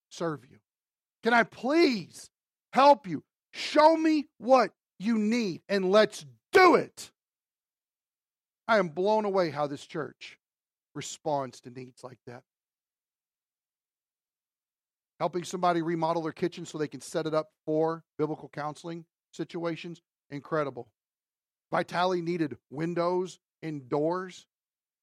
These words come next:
before a certain date because snow was gonna blow into his structure.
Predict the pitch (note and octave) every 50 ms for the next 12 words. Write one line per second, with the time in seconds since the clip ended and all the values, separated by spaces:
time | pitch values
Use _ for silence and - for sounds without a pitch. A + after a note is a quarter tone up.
0 | _ _ - D#3 D3 - E3+ F3+ F#3 F3 D3+ - - F#3 F#3 E3+ C#3+ C3+ C#3+ D3+
1 | F3 F#3 - - C#3 - E3 D#3 C3+ - _ _ _ - - - - D#3 E3 E3+
2 | F#3 F#3 F3+ E3+ C#3+ C#3+ E3+ D#3 C#3 B2 C3+ C#3 D3 D3+ E3 E3 E3 E3+ F3 -
3 | F3 D3+ C3+ C3+ - - - - D#3 D3+ D#3 - - G#3+ G#3 G#3+